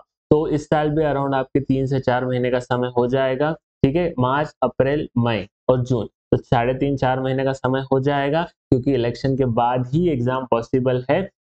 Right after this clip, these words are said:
एटी परसेंट, अ, तरीके से। बाकी बीस percent chances हैं कि आपका मार्च में exam हो जाए, पर वो बहुत कम chances हैं।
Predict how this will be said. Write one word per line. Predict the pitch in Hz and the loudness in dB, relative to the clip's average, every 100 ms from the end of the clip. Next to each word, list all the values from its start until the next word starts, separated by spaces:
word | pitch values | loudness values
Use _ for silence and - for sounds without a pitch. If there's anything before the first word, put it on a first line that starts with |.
| - | 0
एटी | 180 202 | 0 2
परसेंट, | 208 151 127 135 135 131 - | -2 -2 -2 -2 0 -2 -4
अ, | - 127 120 120 120 120 117 | 0 2 2 2 2 0 0
तरीके | 123 117 120 127 | 0 0 0 0
से। | 156 | 0
बाकी | 143 139 | 0 0
बीस | 131 143 170 | 0 0 -2
percent | - 156 151 143 | -2 -2 0 0
chances | 131 123 123 131 123 143 | 0 -2 0 0 0 -2
हैं | 170 | -2
कि | - _ - 135 | -4 _ 0 2
आपका | 123 127 | 2 -2
मार्च | 113 107 107 - | 0 0 -2 0
में | 113 | 0
exam | 113 117 117 | 0 -2 0
हो | - 127 | 0 0
जाए, | 147 160 - | 0 -2 -2
पर | 135 | 0
वो | 127 | 0
बहुत | 120 123 - | -2 -2 -2
कम | 120 120 | -2 0
chances | 117 113 117 | -2 0 0
हैं। | 143 | 0